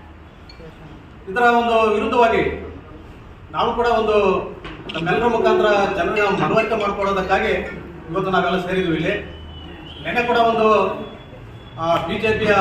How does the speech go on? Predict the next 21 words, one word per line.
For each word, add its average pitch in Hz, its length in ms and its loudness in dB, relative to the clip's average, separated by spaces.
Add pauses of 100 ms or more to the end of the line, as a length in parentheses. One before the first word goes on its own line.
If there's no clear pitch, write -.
(220)
ಮತ್ತು 202 420 0
ಜೆ - 80 0
ಡಿ 202 60 2
ಎಸ್ನ, 196 240 0
ಆ, - 1600 -4
ಮುಖಂಡರು 226 480 0
ಒಂದು 202 380 2
ಪತ್ರಿಕಾಗೋಷ್ಠಿ 190 560 -2
ಮಾಡಿ 190 260 -2
ಇಲ್ಲೆಲ್ಲ 190 420 -2
ಕೆಲವು 214 500 -2 (640)
ಪ್ರಶ್ನೆಗಳನ್ನ 214 500 0
ಎತ್ತಿದ್ದಾರೆ. 170 420 0 (880)
ನಾವು 190 180 2
ಆ 202 180 2
ಪ್ರಶ್ನೆಗಳಿಗೆ 220 420 -2
ಉತ್ತರ 226 220 0
ಕೊಡೋದು 208 260 0
ಮತ್ತು 220 260 -2
ಕೆಲವು 208 200 0
ಪ್ರಶ್ನೆಗಳನ್ನ 196 480 0